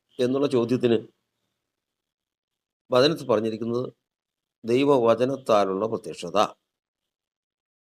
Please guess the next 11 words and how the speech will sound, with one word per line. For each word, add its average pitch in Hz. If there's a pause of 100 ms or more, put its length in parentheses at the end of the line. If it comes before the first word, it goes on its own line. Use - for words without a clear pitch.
(420)
ദൈവം 131
വെളിപ്പെടുന്ന, 113 (640)
ദൈവം 117 (400)
ലോകത്തിന് 120
വെളിപ്പെടുന്ന 104 (1040)
ഒരു 110 (1300)
അവസ്ഥയാണ് 101 (680)
വചനത്താൽ 110
വെളിപ്പെടുക 90
എന്നുള്ളത്. 76 (1600)
അതിനെക്കുറിച്ച് 147